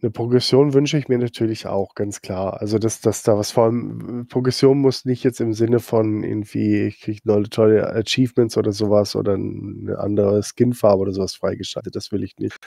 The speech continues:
Aber ich wünsche mir halt dann vernünftiges, äh, Faction Play.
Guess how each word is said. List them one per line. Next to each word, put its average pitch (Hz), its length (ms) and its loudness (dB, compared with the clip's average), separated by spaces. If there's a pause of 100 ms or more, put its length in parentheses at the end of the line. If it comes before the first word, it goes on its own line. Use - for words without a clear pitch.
(120)
Aber 110 280 4
ich 107 220 -2 (120)
wünsche 113 380 0
mir 113 140 6
halt 113 240 6 (120)
dann 104 280 -2
vernünftiges, 107 1080 -2
äh, 101 380 -2 (400)
Faction 117 440 -2
Play. 90 340 0